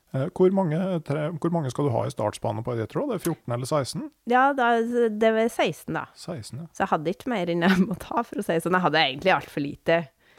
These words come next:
Speaker 2: hund, da, men, eh,
Speaker 1: Ja, for det er stor kontrast til de topp amerikanske hundekjørerne. De har jo ikke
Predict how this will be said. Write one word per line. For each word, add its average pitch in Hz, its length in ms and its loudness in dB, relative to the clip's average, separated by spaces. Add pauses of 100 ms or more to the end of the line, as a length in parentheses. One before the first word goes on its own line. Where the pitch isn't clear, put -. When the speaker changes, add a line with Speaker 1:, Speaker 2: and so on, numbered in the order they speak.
(220)
Speaker 2:
hund, 208 220 6
da, 135 100 2
men, 170 400 -2
eh, 160 240 -4 (460)
Speaker 1:
Ja, - 20 6
for 165 140 4
det 160 80 4
er - 20 -8
stor 131 240 4
kontrast - 560 0
til 156 160 0
de 139 80 2 (480)
topp - 320 -4
amerikanske 127 800 0
hundekjørerne. 113 640 2
De 190 320 -2
har 127 160 2
jo 113 80 0
ikke 139 240 0